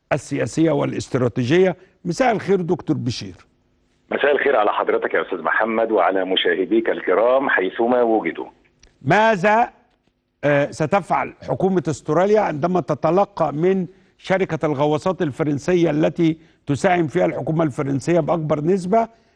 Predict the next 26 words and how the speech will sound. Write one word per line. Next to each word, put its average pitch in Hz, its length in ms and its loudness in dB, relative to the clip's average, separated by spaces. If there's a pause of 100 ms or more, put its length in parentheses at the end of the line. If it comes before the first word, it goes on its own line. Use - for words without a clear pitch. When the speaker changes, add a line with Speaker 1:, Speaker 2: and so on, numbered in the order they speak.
(160)
Speaker 1:
قائمة 190 720 2
بالخسائر 160 1500 2
المالية 165 540 2 (280)
اللي 160 180 2
تحملتها 170 580 0
الشركة؟ 151 360 -2 (240)
هل 220 200 2
استراليا 208 580 2
هتدفع 226 480 2 (340)
ولا 220 560 2 (340)
هت-، - 400 -4
هتقول 180 460 2
إيه؟ 151 260 2 (1300)
Speaker 2:
اسمح 185 280 0
لي 185 80 2
في 165 80 -2
البداية 123 340 0
يا 120 40 2
أستاذ 110 240 -2
محمد 110 640 -2
نميز 104 680 0
للسادة 104 420 -2
المشاهدين 90 640 -2
الكرام 98 400 -2
في 92 180 -4
عجالة 117 560 0